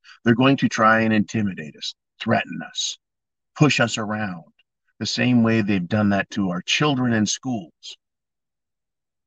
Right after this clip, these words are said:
The foundation, folks, this is what a building is built on.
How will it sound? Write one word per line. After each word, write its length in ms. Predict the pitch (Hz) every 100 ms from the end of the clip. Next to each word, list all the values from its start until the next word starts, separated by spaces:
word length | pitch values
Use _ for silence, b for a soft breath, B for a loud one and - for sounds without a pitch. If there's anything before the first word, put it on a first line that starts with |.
| _ _ _ _ _ _ _
The 80 | 113
foundation, 720 | - 123 127 123 127 123 98
folks, 560 | 90 87 90 - - - _ -
this 160 | 113
is 100 | 123
what 220 | 113 120 - _
a 60 | 98
building 360 | 104 110 101
is 120 | 95 90
built 300 | 107 98 -
on. 220 | 78